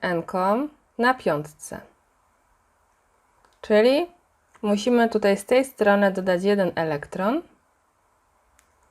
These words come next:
bo pięć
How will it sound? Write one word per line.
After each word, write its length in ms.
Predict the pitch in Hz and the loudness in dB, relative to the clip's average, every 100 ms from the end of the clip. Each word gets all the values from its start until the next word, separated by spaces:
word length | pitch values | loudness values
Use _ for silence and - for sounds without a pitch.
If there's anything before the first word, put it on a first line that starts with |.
| _ _ _ _ _ _ _ _ _ _ _ _ _ _ _ _ _ _ _ _ _ _ _ _ - - _ | _ _ _ _ _ _ _ _ _ _ _ _ _ _ _ _ _ _ _ _ _ _ _ _ -20 -20 _
bo 340 | 262 269 277 302 _ | 2 4 4 0 _
pięć 640 | - 247 247 254 262 - | -2 4 4 2 -2 -8